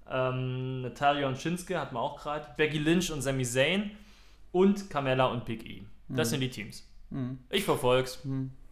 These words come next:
Speaker 2: Ich find gut, dass Elias Mbarek auch mitmacht.
Speaker 1: Hä? Hab ich jetzt irgendwas verpasst?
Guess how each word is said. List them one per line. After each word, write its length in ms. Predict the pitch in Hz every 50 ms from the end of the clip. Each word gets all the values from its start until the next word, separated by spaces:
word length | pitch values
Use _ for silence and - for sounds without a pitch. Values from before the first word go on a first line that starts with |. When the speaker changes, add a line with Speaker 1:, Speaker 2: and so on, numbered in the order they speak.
| - - - -
Speaker 2:
Ich 60 | -
find 160 | - 180 175 -
gut, 160 | 170 175 165
dass 120 | 160 156 156
Elias 280 | 147 151 147 139 131 135
Mbarek 300 | 120 117 131 123 120 -
auch 80 | 107 117
mitmacht. 380 | 123 120 117 113 110 - - - - - - - - - - - - - - - - - - - - - - - - - - - - - - - - - - - - - - - - - - - - - - - - - - - - - - - 960 - - - - - - - - - - - - - - - - - - -
Speaker 1:
Hä? 200 | 127 139 156 - - - - - - - - - - - - -
Hab 100 | 127 127
ich 60 | 127
jetzt 140 | 127 131 -
irgendwas 340 | 151 151 147 139 135 131 -
verpasst? 440 | - 117 - - 143 185 - -